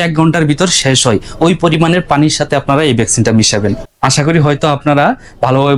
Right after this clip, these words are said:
বুঝতে পারছেন, এবং যারা না বুঝবেন, তারা অবশ্যই কমেন্টের মাধ্যমে এবং সরাসরি আপনারা ফোন দেওয়ার জন্য চেষ্টা করবেন এই বিষয়গুলো, এই তথ্যগুলো জানার জন্য। রানীক্ষেত ভ্যাকসিন আমরা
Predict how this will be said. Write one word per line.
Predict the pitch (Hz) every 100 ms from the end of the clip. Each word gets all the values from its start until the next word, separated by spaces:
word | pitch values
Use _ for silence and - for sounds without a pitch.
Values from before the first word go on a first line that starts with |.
| 131
বুঝতে | 127 135 120
পারছেন, | 113 - 131
এবং | 127 139 127
যারা | 139 151
না | 156 190
বুঝবেন, | 202 151 117
তারা | 131 147
অবশ্যই | 156 160 - 185 - - -
কমেন্টের | 196 185 190 190 165
মাধ্যমে | 127 131 143 147 131
এবং | 147 220 - - -
সরাসরি | 151 170 165 156
আপনারা | 151 151 180 -
ফোন | 139 131
দেওয়ার | 127 120
জন্য | 117 113
চেষ্টা | 113 - 107
করবেন | 107 104 98 - -
এই | 147 151
বিষয়গুলো, | 151 143 151 220 233
এই | 143 139 143
তথ্যগুলো | 135 151 156 175
জানার | 120 113 104
জন্য। | 107 104 - - 135
রানীক্ষেত | 170 226 - 214 175
ভ্যাকসিন | 185 - 196
আমরা | 190